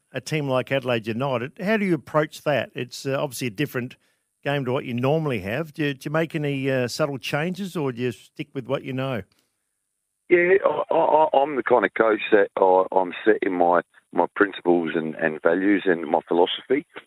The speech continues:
Speaker 2: Um, yeah, we understand they, they are a professional team, uh, but we, we, we won't change. We, we'll keep doing what we do best and how I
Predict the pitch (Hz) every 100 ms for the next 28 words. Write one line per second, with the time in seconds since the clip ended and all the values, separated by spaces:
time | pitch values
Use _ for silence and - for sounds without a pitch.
0 | _ _ - 98 101 98 95 92 _ -
1 | 123 92 95 87 80 - 92 85 85 82
2 | 85 80 80 78 76 _ - - 73 -
3 | 92 - 78 71 92 90 120 117 _ _
4 | - 87 87 85 85 87 - 104 - -
5 | - 127 101 139 127 135 143 127 92 123
6 | 120 92 73 110 117 123 - 120 - _
7 | - _ _ - 127 117 107 95 107 104
8 | 98 101 127 - 104 98 90 101 104 95
9 | - 101 104 104